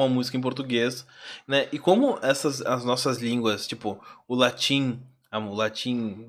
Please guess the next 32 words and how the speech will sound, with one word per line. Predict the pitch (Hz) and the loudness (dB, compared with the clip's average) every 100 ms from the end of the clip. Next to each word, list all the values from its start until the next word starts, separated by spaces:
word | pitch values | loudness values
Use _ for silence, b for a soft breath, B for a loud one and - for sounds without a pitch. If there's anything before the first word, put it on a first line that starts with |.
| 110 | -8
reverberou | 117 120 127 120 117 143 | -4 2 4 4 4 4
essas | 151 113 104 | 2 -4 -2
línguas, | 120 170 139 98 | 0 2 2 2
né? | 104 127 156 | -2 -2 -6
Essas | 110 107 | -12 -10
línguas | 107 110 107 | -4 -2 -2
latinas, | 104 - 143 156 | -4 -4 -2 0
né? | 127 | 0
E, | 127 127 | -2 -4
e | 147 175 | -4 -2
o | 214 | -2
francês | 165 139 131 123 110 110 - B B B _ | -2 -2 -2 0 2 0 -6 B B B _
tem | 135 156 | 2 2
muito | 175 147 139 165 247 247 135 | 2 2 6 8 8 4 4
disso, | 143 170 - | 4 4 0
tem | 131 | 0
muitas | 139 180 214 | 0 0 0
palavras | - 127 120 123 | 4 6 6 4
em | 117 | 0
francês, | 120 131 139 127 117 139 - b b b _ _ 180 | 0 -2 0 0 0 -2 -8 b b b _ _ 4
que | |
é | 214 | 4
fácil | - 196 - 254 | 4 2 2 0
compreensão, | 190 170 151 165 147 165 | 4 6 6 4 0 0
porque | 220 233 294 | -6 -4 -2
é | |
muito | 247 156 | 0 0
parecido | 185 180 196 | 0 -2 -4
com | 202 | -4
o | 220 | -4
português, | 214 226 202 190 | -4 -2 0 0
né? | 127 | -2